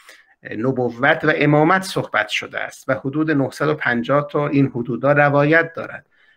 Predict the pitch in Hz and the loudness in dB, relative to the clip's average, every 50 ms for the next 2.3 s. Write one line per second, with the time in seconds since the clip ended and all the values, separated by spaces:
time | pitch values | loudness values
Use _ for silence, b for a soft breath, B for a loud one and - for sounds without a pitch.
0 | b - 127 139 143 143 139 143 - - - 120 - 131 120 120 117 - - _ | b -2 0 2 2 2 2 0 -2 -2 -6 -10 -10 -12 -12 -12 -12 -16 -18 _
1 | _ 139 139 127 139 135 127 135 151 156 135 117 113 120 117 - - - 160 151 | _ -2 0 2 2 0 2 2 2 2 2 2 -2 -4 -6 -4 0 2 2 2
2 | 127 123 120 135 131 123 | 2 -2 0 0 0 0